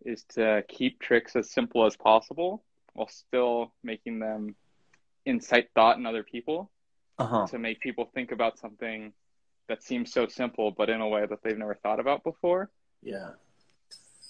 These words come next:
Speaker 1: So lately, a lot of my tricks that I've been sharing on Instagram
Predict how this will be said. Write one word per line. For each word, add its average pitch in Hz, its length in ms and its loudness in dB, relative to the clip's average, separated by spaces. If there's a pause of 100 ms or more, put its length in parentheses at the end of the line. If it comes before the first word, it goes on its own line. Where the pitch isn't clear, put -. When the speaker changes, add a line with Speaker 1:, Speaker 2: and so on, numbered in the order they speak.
(580)
Speaker 1:
So 113 500 0 (580)
lately, 123 560 0 (100)
a 127 40 -4
lot 117 140 2
of 110 80 -4
my 110 460 -2 (220)
tricks - 240 -4
that 120 100 2
I've 117 60 -2
been 117 100 -6
sharing 113 260 -4
on 107 100 -8
Instagram 123 760 -2